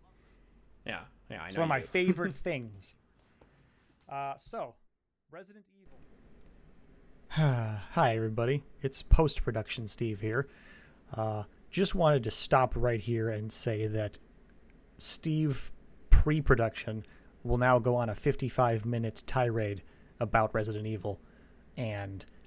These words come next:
Speaker 2: I felt like, and Adam felt like, that might have been too much Resident Evil. So instead, uh, I'm just gonna abridge it for you to the relevant bits. Number one, the show was fine. Number two, uh, Wesker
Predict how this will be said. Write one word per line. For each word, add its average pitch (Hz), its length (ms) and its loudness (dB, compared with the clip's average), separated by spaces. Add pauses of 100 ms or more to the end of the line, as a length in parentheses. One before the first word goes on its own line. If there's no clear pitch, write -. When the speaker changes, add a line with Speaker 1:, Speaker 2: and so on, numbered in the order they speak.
(140)
Speaker 2:
I 135 200 6
felt 117 320 0
like, 104 360 -6 (200)
and 123 120 -4
Adam 123 280 4
felt - 220 -6
like, 101 200 -8
that 160 180 8
might 143 160 4
have 113 120 -2
been 110 240 -2
too 180 460 6
much 135 480 -2
Resident 117 400 2
Evil. 101 340 -2 (720)
So 113 380 0
instead, 110 600 0 (360)
uh, 117 240 4
I'm 120 140 0
just 120 220 -4
gonna 113 280 0
abridge 113 440 2
it 117 100 -4
for 117 240 0
you 107 340 -2
to - 80 -2
the 117 100 2
relevant 110 420 -2
bits. - 320 -2 (420)
Number 127 300 2
one, 120 340 2 (460)
the - 80 0
show 127 260 2
was 117 180 2
fine. 104 400 -4 (680)
Number 127 260 0
two, 117 380 2 (680)
uh, 110 360 0 (380)
Wesker 131 480 4